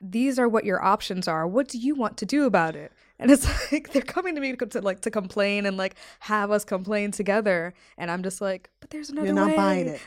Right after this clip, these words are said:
Speaker 1: I'm not.
Speaker 2: <laughs> I'm not gonna be sucked into this.
Speaker 1: <laughs> I'm not. So,
Speaker 2: Right.
Speaker 1: yeah, it's really interesting. And then when I do connect with people, I'm just like, "Oh my gosh, wow, this is such a great connection." And then they tell me, and they're, like, ten years older than me. I'm like, "Oh,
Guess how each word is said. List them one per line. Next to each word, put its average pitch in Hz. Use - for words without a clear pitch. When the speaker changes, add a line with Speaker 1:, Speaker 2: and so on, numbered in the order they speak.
Speaker 1:
I'm 302
not. 311
Speaker 2:
<laughs> 320
I'm 214
not 208
gonna 247
be 262
sucked -
into 247
this. 160
Speaker 1:
<laughs> -
I'm 277
not. 240
So, 220
Speaker 2:
Right. 180
Speaker 1:
yeah, 196
it's 220
really 208
interesting. 196
And 180
then 180
when 180
I 175
do 247
connect 220
with 180
people, 170
I'm 180
just 214
like, 226
"Oh 320
my 427
gosh, 381
wow, 339
this 330
is 320
such 311
a 302
great 277
connection." 233
And 208
then 190
they 190
tell 214
me, 220
and 196
they're, 180
like, 180
ten 226
years 196
older 226
than 185
me. 170
I'm 170
like, 170
"Oh, 208